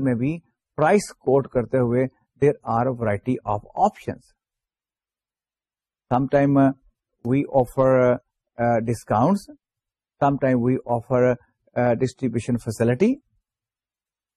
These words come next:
transportation facility. So all these are variety of, uh, offers which are non-standardized. And for being non-standardized, we need a salesperson who will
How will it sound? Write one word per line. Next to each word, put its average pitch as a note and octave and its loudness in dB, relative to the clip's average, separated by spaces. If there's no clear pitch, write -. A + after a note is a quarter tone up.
transportation C3+ -2
facility. D#3 0
So - -2
all A3+ 4
these A3+ 0
are D#3+ 4
variety D#3 -2
of, D#3 2
uh, D#3 2
offers A3 2
which F3+ 0
are D3+ 2
non-standardized. D3 2
And D#3 0
for C#3+ 0
being E3+ 2
non-standardized, A#2+ 2
we B2+ -2
need A2+ -2
a G#2+ -10
salesperson A#2 -4
who - -4
will G2+ -4